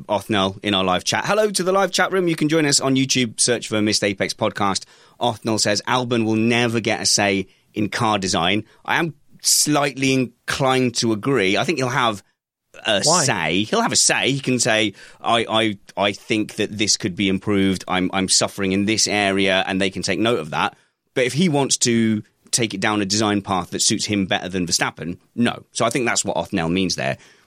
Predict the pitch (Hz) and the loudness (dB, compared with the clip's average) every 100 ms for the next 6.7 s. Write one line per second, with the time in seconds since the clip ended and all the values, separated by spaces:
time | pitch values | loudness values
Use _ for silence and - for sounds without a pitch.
0 | _ 113 120 127 104 98 92 87 - 101 | _ -2 0 -2 0 0 0 -4 -4 0
1 | 101 92 90 90 85 92 92 - - 76 | 0 2 0 -2 -2 0 -2 -2 -4 -2
2 | 82 - 80 82 80 78 92 82 71 80 | -6 -6 -6 -4 -2 0 0 0 -2 0
3 | 139 76 73 - - - _ - - 294 | 0 0 -4 -8 -14 -20 _ -6 0 0
4 | 110 - 98 - 113 120 - 120 - 104 | 0 -4 -8 -10 -6 -4 -2 -2 -2 -2
5 | 98 104 - 92 - 123 - 107 92 90 | 0 -2 -4 -6 -4 -4 -2 -2 -2 -2
6 | 104 98 90 82 90 90 | -2 -2 -4 -4 0 0